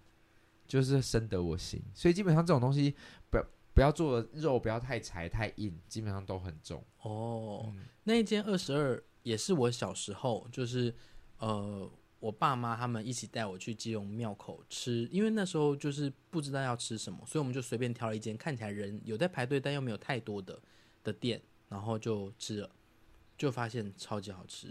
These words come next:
Speaker 1: 嗯。
Speaker 2: 它一样就是卤肉饭，然后白饭、虾仁跟腿裤、猪脚。
Speaker 1: 嗯。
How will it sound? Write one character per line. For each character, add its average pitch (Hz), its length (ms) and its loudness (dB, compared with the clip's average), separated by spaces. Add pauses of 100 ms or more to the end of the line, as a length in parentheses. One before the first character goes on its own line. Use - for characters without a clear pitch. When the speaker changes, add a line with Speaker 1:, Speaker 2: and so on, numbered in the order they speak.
(120)
Speaker 1:
嗯。 123 80 -8
Speaker 2:
它 170 100 2
一 180 60 2
样 160 200 0
就 135 100 0
是 135 120 -2
卤 110 140 -4
肉 101 160 -4
饭， 98 280 -8 (100)
然 98 120 -10
后 98 320 -6 (160)
白 101 160 -8
饭、 101 240 -4
虾 110 200 -6
仁 98 160 -6
跟 101 260 -8 (140)
腿 98 180 -8
裤、 135 300 0 (280)
猪 123 160 -2
脚。 117 240 -6 (200)
Speaker 1:
嗯。 107 180 -8